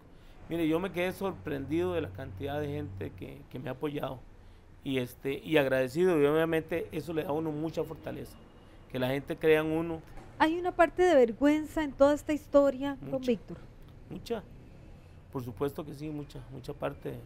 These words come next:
Speaker 1: Eh, yo, yo me he sentido muy humillado, le digo, muy humillado.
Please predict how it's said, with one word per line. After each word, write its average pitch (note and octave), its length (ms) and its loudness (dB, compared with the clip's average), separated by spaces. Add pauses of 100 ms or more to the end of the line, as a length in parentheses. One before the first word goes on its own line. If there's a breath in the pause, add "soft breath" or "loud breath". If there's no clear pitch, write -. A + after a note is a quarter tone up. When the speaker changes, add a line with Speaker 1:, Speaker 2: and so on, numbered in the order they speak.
(480 loud breath)
Speaker 1:
Eh, A#2+ 420 -6
yo, C#3+ 220 -4
yo C#3+ 140 0
me D#3+ 80 2
he - 20 2
sentido F#3 320 -2
muy F#3 160 -2
humillado, E3+ 440 4
le B2+ 100 -2
digo, D3 260 -4 (120)
muy C#3+ 160 -4
humillado. C3 360 -4